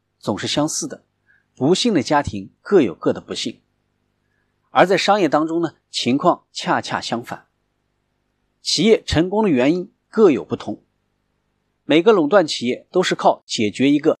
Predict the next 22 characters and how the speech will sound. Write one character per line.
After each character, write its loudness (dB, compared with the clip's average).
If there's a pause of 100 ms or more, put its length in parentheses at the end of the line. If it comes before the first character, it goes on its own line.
独 2
一 2
无 -2
二 2
的 0
问 0
题 -12 (100)
获 2
得 -2
了 -4
垄 -10
断 -4
地 0
位， -4 (880)
而 2 (100)
企 -6
业 4
失 0
败 4
的 2
原 0
因 -2